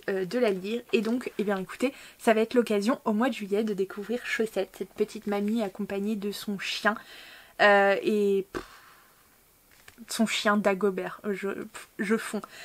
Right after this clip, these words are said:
Euh, donc voilà, et du coup, je pense que, voilà, ça va être ma pile à lire en tout cas pour le,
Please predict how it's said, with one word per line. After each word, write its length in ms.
Euh, 300
donc 200
voilà, 320
et 80
du 180
coup, 380
je 120
pense 280
que, 100
voilà, 240
ça 140
va 100
être 200
ma 160
pile 220
à 60
lire 180
en 100
tout 140
cas 120
pour 200
le, 160